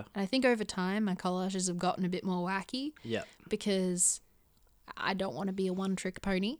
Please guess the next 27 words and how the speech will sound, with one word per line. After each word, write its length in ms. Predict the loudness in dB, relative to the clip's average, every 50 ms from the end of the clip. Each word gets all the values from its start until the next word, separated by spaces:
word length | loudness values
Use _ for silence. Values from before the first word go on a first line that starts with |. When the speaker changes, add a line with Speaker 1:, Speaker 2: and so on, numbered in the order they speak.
| -10 -10
Speaker 2:
Yeah, 120 | -10 -10 -10 -10 -18 -20 -20 -20 -20 _ _
I 80 | -6 -6
understand 340 | -4 -6 -8 -8 -8 -8
that. 140 | -10 -10 -12 _ -20 _ _ _ _ _ _ _ _ -20 _ _ -8
Speaker 1:
But 140 | -8 -6 -2
yeah, 320 | 0 0 0 0 -2 -4 -8 -14 -20 -20 _ _
and 120 | 2 4
I, 120 | 4 4 4
like, 240 | 4 2 2 4 2
I 80 | 2
struggle 400 | 4 4 4 4 2 2 2 0
with 180 | 0 0 0 0
it 80 | 0
a 60 | 0 0
bit 260 | 0 0 -2 -2 -4
'cause 160 | -4 0 0
sometimes 580 | 2 4 2 2 2 2 2 2 2 2 0 -2
now, 460 | -2 -2 0 0 0 0 0 0 0 0
even 240 | 0 2 4 4
though 180 | 4 4 2 0 -2 -6 -4
nobody 420 | -2 2 2 2 2 2 0 -2 -2
can 160 | -2 2 2
see 540 | 4 4 4 2 2 2 2 2 0 -2 -6 -12 -20 -4 0
the 100 | 2 2
likes 360 | 4 2 0 0 0 0 0
anymore, 460 | 2 0 0 0 0 0 -2 -2 -2
Speaker 2:
Mm-hmm. 260 | -4 -4 -2 -2 -4